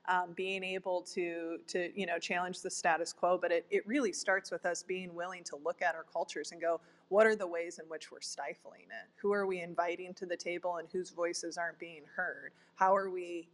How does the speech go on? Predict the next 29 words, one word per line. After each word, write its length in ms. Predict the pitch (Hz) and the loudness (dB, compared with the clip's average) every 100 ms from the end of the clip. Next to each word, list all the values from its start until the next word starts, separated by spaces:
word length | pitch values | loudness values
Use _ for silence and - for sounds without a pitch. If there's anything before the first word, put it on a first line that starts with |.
| _ | _
how 180 | - 185 | -4 -2
are 140 | 180 | 0
we 140 | 170 175 | -4 -4
shutting 420 | - 156 156 156 | -2 -2 -4 -6
down, 480 | 170 165 156 151 160 _ _ _ _ - | -4 -2 -4 -8 -16 _ _ _ _ -2
um, 300 | 170 160 156 160 _ - | 0 0 -4 -10 _ -4
collaborative, 920 | 208 190 180 185 185 180 175 170 170 - _ _ _ _ | 2 6 6 4 0 -4 -4 -6 -10 -14 _ _ _ _
you 120 | 214 | -6
know, 100 | 196 | -4
engagement?" 540 | 180 180 170 226 165 - _ 214 | -4 -4 -4 -4 -8 -14 _ -6
Because 400 | 247 262 233 - | 0 2 2 -2
when 280 | 233 240 233 | -4 0 0
we 120 | 233 | 0
think 200 | 233 240 | -2 -4
about, 220 | 262 247 | 0 0
like, 180 | 185 180 | 0 -4
innovation, 760 | 185 190 160 165 277 - 349 349 - _ _ _ - | -4 -4 -2 -4 -4 -6 -6 -8 -14 _ _ _ -4
it, 100 | 233 - - | -4 -4 -6
it, 280 | 254 247 202 | -2 0 0
again, 220 | 233 294 | 2 2
it's 160 | 277 - | 2 8
not 160 | 226 277 | 10 10
always 240 | 330 269 | 6 2
linear. 460 | 202 214 269 339 381 - _ - | 2 2 2 -2 -6 -12 _ 0
And 100 | 277 | 0
it's 140 | - | 2
not 200 | 233 220 | 4 4
always 220 | 277 285 | 4 -2
perfect, 600 | - - 240 - 220 - | -2 -2 0 0 -2 -2